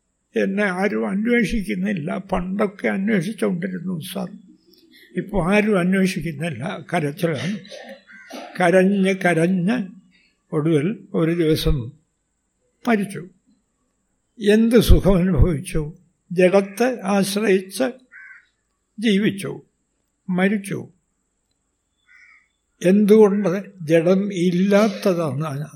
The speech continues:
അസത്യം. അസത്യത്തെ ആശ്രയിക്കുന്ന ആൾ എങ്ങനെ സുഖിക്കും?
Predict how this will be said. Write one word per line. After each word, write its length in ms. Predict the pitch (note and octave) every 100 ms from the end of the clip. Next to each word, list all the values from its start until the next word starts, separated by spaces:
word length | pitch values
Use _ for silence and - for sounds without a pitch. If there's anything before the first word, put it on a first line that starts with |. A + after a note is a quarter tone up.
| -
അസത്യം. 680 | D#3+ - A#3 G#3 - D3 G#2+ - _ _ _ _ _ _ _ _ _ _ _ _ _ _ _ _ -
അസത്യത്തെ 1000 | F3 D#3+ G3+ A3+ - A3 A3+ - F#3+
ആശ്രയിക്കുന്ന 920 | E3+ E3 E3+ F3+ F3+ F3+ F#3 F#3 D#3+ E3
ആൾ 340 | D#3 D3+ E3 D3+ B2+ - _ _ _ - - - _ _ _ _ _
എങ്ങനെ 540 | F#3 E3 G3 G#3 G3+ G3+
സുഖിക്കും? 600 | - C#3+ E3 E3+ -